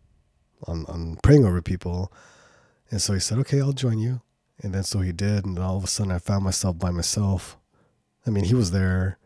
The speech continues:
and he was probably praying. And then I just, um, continued.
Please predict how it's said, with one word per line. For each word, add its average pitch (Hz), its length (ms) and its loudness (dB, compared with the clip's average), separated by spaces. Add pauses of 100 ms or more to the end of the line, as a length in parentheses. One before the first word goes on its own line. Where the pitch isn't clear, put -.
(600)
and 90 100 -2
he 90 60 0
was 90 100 -2
probably 95 280 0
praying. 90 520 -2 (320)
And 87 120 -4
then 85 100 0
I 85 100 -2
just, - 560 -8 (920)
um, 82 460 -8 (840)
continued. 95 760 -2